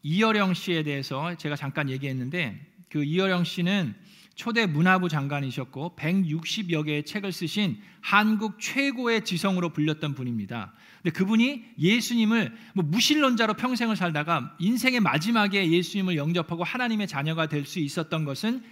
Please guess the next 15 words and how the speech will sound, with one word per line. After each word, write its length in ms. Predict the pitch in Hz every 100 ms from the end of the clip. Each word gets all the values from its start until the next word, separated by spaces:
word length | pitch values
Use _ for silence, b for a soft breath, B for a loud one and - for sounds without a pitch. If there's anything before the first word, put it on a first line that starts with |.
| B B B
그, 420 | - 160 185 190
그분의 680 | - 165 180 190 196 196 -
딸이 340 | 208 220 240 202
있었기 340 | - 165 151
때문이에요. 500 | - 139 117 90 85 -
그분의 360 | - 156 165 160
딸은 380 | 180 214 170 -
이미나라는 720 | 180 233 254 220 180 170 160
분인데, 520 | 147 139 139 165 247 B B B B
이분이 280 | 175 202 214
국제 320 | - 170 220
변호사였다가 640 | 175 170 170 180 160 160
나중에 340 | 151 123 147 151
목사가 380 | 127 - 139 131
되시는데, 640 | 117 127 120 175 151